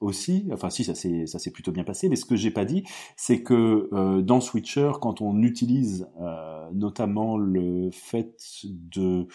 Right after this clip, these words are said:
d'utiliser Switcher Studio pour afficher ce qui s'affiche sur un écran de, d'ordinateur,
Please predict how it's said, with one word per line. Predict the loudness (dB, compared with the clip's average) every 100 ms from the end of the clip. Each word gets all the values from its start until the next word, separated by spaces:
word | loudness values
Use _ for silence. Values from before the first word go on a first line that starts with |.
| -18 -16 -10
d'utiliser | -2 0 2
Switcher | 0 -2 -2 -2
Studio | -2 0 0
pour | 0 -2 0 2
afficher | 2 0 -4 -4 -4
ce | -6
qui | -6 -6
s'affiche | -6 -8 -8 -10 -10
sur | -2 0 2 2
un | 2
écran | 0 -4 -6 -4
de, | -2 -2 -2
d'ordinateur, | -2 -2 -2 0 0